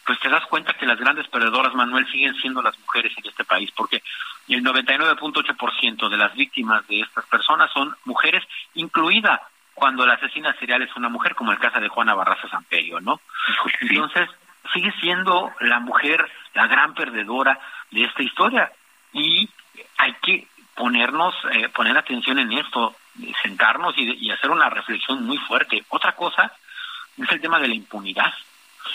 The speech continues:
Speaker 1: Si no tuviéramos niveles de impunidad tan altos, a lo mejor, Manuel, estaríamos hablando de un asesino, pero no de un asesino serial, porque lo hubieran detenido antes, ¿me explico?
Speaker 2: Claro.
Speaker 1: Y, en fin, te vas dando cuenta como que de muchas cosas que quizás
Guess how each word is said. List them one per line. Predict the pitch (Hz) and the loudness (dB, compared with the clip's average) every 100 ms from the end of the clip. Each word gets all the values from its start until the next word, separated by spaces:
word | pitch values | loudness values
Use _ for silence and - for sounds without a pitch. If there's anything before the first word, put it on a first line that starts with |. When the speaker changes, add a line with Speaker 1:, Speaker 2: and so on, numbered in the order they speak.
| - - - | -10 -10 -2
Speaker 1:
Si | 131 | 2
no | 131 | 2
tuviéramos | 156 160 165 156 | 2 2 2 0
niveles | 135 120 156 143 | -4 0 0 0
de | |
impunidad | 131 120 113 113 139 | -4 -4 -2 0 2
tan | 127 120 | 2 2
altos, | 117 131 - | 2 -2 -2
a | 131 | 0
lo | |
mejor, | 123 113 143 143 | 0 0 0 2
Manuel, | 143 143 147 | 2 2 2
estaríamos | - 135 143 135 | 2 0 2 2
hablando | 127 131 131 | 2 2 0
de | 127 | 0
un | 135 | 2
asesino, | 127 - - 135 143 156 | 0 -4 -4 0 0 -2
pero | - 120 | 0 2
no | 139 165 | 4 4
de | 170 | 4
un | 165 | 2
asesino | 127 - - 147 143 | -2 -4 -10 -6 -4
serial, | 117 117 135 127 - _ _ _ _ _ _ _ _ _ - | -4 0 0 0 -6 _ _ _ _ _ _ _ _ _ -4
porque | 135 - 127 | 0 0 0
lo | 120 | 0
hubieran | 135 143 | 2 2
detenido | 127 - 107 123 113 | 0 -4 -6 -4 -2
antes, | - 123 131 - - - - _ - | 0 0 -2 -8 -10 -12 -20 _ -14
¿me | |
explico? | - - - - - - - - - - - - - | -10 -6 -4 -4 -6 -16 -16 -10 -8 -8 -10 -14 -6
Speaker 2:
Claro. | 92 90 | -2 0
Speaker 1:
Y, | 160 - 131 | 0 0 -2
en | |
fin, | - 143 | 0 -2
te | 131 | 2
vas | 165 175 | 4 4
dando | 196 | 4
cuenta | 185 185 185 | 2 0 0
como | 135 117 | -4 -4
que | 127 | -4
de | |
muchas | 131 160 170 - | 0 0 0 0
cosas | 170 - 151 151 - - - - - | 0 2 2 0 -6 -18 -18 -20 -6
que | 113 | -6
quizás | - 120 - | -4 -2 2